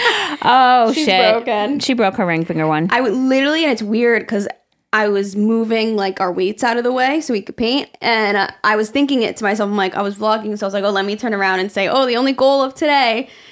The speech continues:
Speaker 2: is to not break one of my nails 'cause I've been holding on to them for over four months and they've been going strong.'" And as soon as I did, I was like, <gasps> "Ah,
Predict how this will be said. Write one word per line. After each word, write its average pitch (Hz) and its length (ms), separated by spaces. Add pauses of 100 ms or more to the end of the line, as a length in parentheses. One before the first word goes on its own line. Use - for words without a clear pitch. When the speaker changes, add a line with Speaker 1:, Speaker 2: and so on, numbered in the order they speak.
(120)
Speaker 2:
is 247 160
to 285 120
not 247 280 (200)
break 269 300
one 269 140
of 269 80
my 247 140
nails 262 300
'cause 262 80
I've 226 120
been 233 80
holding 247 280
on 277 200
to 277 60
them 226 220
for 220 120
over 226 140
four 240 280
months 247 420
and 214 100
they've 208 100
been 220 120
going 220 240
strong.'" 277 640 (540)
And 208 520
as 214 120
soon 226 140
as 214 60
I 208 80
did, 196 80
I - 20
was 190 100
like, 220 120
<gasps> - 40
"Ah, 427 400